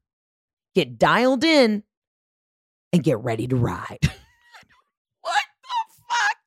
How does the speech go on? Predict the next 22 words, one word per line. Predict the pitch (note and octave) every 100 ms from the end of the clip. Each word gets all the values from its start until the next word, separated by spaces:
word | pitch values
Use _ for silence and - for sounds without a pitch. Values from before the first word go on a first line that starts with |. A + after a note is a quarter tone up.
| _ _ _ _ - - - _ -
Y'all, | D3 C#3
that | C3 C3+
was | C3+ C#3
unhinged. | B2+ A#2+ G#2 - - -
I | C3+
apologize. | B2 B2+ F3+ G#3 G3+ G#3 G#3 -
And | - E3 D#3 -
a |
less | D3+ D#3 A3 D#4 -
about | A#3+ A#3 G#3
me | F3+ D#3 C#3+ C3+ - _ _ _ _ _ _ _
let's | -
make | F3+ D3+
it | D3+
more | C#3
about | B2 A2+
you. | A#2+ A2+ G#2 -
Let's | F3+ -
get | G#3+
into | G3
the | F3+
voicemails. | D3+ D3 C#3 - C#3+ C3 C3